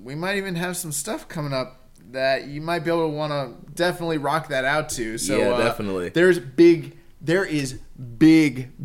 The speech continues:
Speaker 1: big news coming. We're not ready to, uh, to, to make any, um, announcements.
Speaker 2: Official, yeah.
Speaker 1: But we got a little
Speaker 2: We're,
Speaker 1: timer
Speaker 2: we're
Speaker 1: on our phones.
Speaker 2: <laughs>
Speaker 1: We got a little timer on our phones, and it's counting down every
Speaker 2: Oh
Speaker 1: day.
Speaker 2: my gosh.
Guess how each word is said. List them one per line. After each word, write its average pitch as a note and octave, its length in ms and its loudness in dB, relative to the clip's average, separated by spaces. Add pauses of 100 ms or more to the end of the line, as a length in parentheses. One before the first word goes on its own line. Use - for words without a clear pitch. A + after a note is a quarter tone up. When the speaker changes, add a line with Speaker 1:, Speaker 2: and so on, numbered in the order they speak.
Speaker 1:
big D3 240 4
news C3+ 340 -2
coming. A2+ 360 -8
We're B2+ 100 -4
not D#3+ 320 2
ready D#3+ 320 0
to, C#3+ 300 -2
uh, A#2+ 480 0
to, C3 180 -12 (500)
to - 140 -6
make C#3+ 260 -4
any, C#3 240 -6
um, G#2+ 500 -6
announcements. C3+ 600 2
Speaker 2:
Official, A#2+ 340 4
yeah. F#2+ 380 2
Speaker 1:
But C#3 120 -2
we D3 100 -2
got E3 180 2
a D#3+ 60 2
little D3+ 260 0
Speaker 2:
We're, B2+ 100 -2
Speaker 1:
timer D#3 260 0
Speaker 2:
we're D#3 120 0
Speaker 1:
on D3 160 -2
our C3+ 140 -2
phones. - 680 4 (320)
Speaker 2:
<laughs> - 200 2 (1160)
Speaker 1:
We G#3 60 2
got G#3 160 6
a G#3+ 40 6
little G3 180 6
timer F3+ 480 4
on G#3+ 220 4
our G3 160 4
phones, - 720 -2 (440)
and - 100 4
it's - 200 4
counting E3+ 420 2
down D3+ 320 6
every C#3 220 6
Speaker 2:
Oh G2 60 4
Speaker 1:
day. C#3 260 4
Speaker 2:
my B2 60 2
gosh. F#2+ 420 0